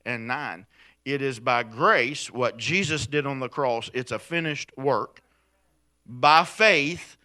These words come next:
grace is the pipeline through which faith flows.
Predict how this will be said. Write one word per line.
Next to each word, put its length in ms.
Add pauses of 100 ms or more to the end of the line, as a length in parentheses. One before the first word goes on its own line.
(160)
grace 460
is 160
the 100
pipeline 680
through 220
which 300
faith 640
flows. 680